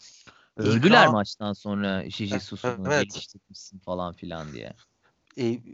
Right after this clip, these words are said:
Speaker 1: o-, Oleinik'e kelepçe reise ilk roundda, e,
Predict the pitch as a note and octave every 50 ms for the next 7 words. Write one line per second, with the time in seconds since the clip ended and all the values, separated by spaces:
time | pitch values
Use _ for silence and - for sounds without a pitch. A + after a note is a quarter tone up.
0 | - - C3 B2 E2+ C#2 B2 A#2+ A#2 A#2+ B2 B2 B2+ C3 - - D3 C3+ C3+ C3+
1 | - _ _ _ _ - - - - C3+ B2 C3 B2+ - - C#3+ C#3 C3+ C3+ C3
2 | B2+ - - - D3 C#3+ C#3+ C#3 C#3 - - - C#3 C3 C3+ C3+ - _ - C#3+
3 | C#3+ C#3 - - _ - - - - - - - - - - C3+